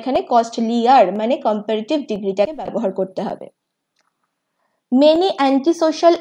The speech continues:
activities, সেই একই সমস্যা, activities, এটা তো একটা প্লুরাল, প্লুরাল নাউন। তাহলে প্লুরাল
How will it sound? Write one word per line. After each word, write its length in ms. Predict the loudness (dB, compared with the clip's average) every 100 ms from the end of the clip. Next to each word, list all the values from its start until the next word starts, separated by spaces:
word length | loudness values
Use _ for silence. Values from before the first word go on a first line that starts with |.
| 2
activities, 600 | 0 -2 -2 0 -2 -4 -6 -6
সেই 160 | 0 6 6
একই 160 | 6 0
সমস্যা, 540 | 2 0 0 2 2 4 2
activities, 680 | -2 -2 -2 0 0 2 0 0 -10 -4
এটা 160 | -2
তো 100 | 0
একটা 220 | 0 0 -2 0
প্লুরাল, 380 | 2 4 4 2 -6 _ _ _ _ _ _
প্লুরাল 340 | -2 2 4 4 2
নাউন। 220 | 0 -4 -12 -20 _ _ _ _ _ _ _ _ _ _
তাহলে 260 | 2 6 4 2
প্লুরাল 380 | 0 2 6 6